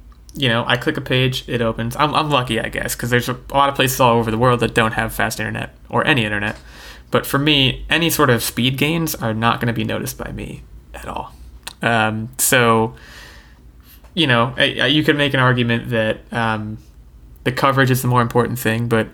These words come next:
I am really just in it for the actual, like, taking a body and moving it somewhere, which I know this is a stepping stone towards that. Um,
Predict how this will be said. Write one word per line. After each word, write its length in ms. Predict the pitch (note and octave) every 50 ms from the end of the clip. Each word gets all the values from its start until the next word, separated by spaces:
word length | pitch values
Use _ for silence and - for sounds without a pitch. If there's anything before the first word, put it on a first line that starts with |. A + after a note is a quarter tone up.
| - -
I 260 | - - E3 F3+ F#3+
am 380 | F#3+ F#3 F3+ - - D3+ C#3 C3+
really 220 | C#3 C#3+ C#3+ C3+
just 200 | B2+ C3 B2+ B2+
in 120 | - C3+ C3
it 140 | B2+ B2+ B2
for 580 | - - A#2+ A#2 A#2 A2+ A2+ A2+ A2+ A#2 - -
the 180 | - B2 A#2+ -
actual, 720 | A#2+ A#2+ A#2 A#2+ - - A#2 A2 A2 A2 G#2+ G#2 B2 - - - - - - - -
like, 260 | A#2+ C3+ C3 - - - - - -
taking 240 | - C#3+ B2+ A#2+ A2+
a 40 | G#2+
body 380 | G#2 G#2+ G#2+ G#2+ G2+ G2+ G2+
and 120 | - - A2+
moving 200 | A2+ G#2+ - G#2+
it 100 | - -
somewhere, 420 | - A2 - - - - - - - - - -
which 260 | C#3 C3+ B2+ - -
I 100 | D3 D3
know 100 | D3+ C#3+
this 160 | C3 C3 C3
is 80 | C3+ A#2
a 60 | A#2
stepping 360 | - - D3 C3 A#2+ C3 B2
stone 240 | B2+ - C3 A#2+ A2+
towards 280 | A#2 - A#2+ A#2 A2+ B2+
that. 280 | A#2+ A2+ A2+ - - - - - - - - - - - - -
Um, 440 | - B2 G#2+ G#2 G#2 G#2 G#2 G#2 A#2